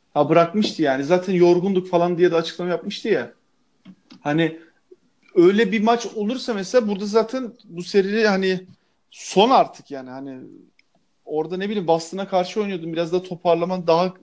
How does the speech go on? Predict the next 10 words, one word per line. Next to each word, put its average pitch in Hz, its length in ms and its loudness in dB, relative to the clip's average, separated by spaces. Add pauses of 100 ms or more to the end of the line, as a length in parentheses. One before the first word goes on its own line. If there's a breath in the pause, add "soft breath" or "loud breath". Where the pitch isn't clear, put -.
nispeten 165 480 -8
kolaydı. 160 520 2 (220 soft breath)
Ki 160 140 -6
toparlayıp 175 600 4
da 190 80 -2
finallere 165 500 -4
kadar 170 220 -2
çıktın. 175 420 -10 (540 soft breath)
Ama, 196 300 0
e, 151 140 -4